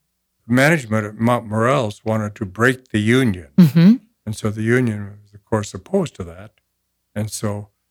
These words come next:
Speaker 1: uh, my parish was Saint Therese in Sioux Falls, all laboring people
Speaker 2: I was gonna say, probably a lot
Speaker 1: at,
Speaker 2: of people who
Speaker 1: at
Speaker 2: worked there.
Speaker 1: Morrell's.
Speaker 2: Yeah.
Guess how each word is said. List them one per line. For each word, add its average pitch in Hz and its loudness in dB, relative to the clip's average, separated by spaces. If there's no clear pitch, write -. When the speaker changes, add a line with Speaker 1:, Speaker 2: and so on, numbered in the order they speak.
Speaker 1:
uh, 104 -8
my 110 -6
parish 123 -4
was 104 -8
Saint - -6
Therese 120 -4
in 107 -10
Sioux - -8
Falls, 107 -10
all 117 0
laboring 113 0
people 135 -4
Speaker 2:
I - 8
was 180 6
gonna 208 8
say, 220 6
probably 202 4
a 202 6
lot 175 4
Speaker 1:
at, 180 2
Speaker 2:
of 175 0
people 151 2
who 190 -10
Speaker 1:
at 170 -2
Speaker 2:
worked - 4
there. 120 4
Speaker 1:
Morrell's. 110 0
Speaker 2:
Yeah. 101 0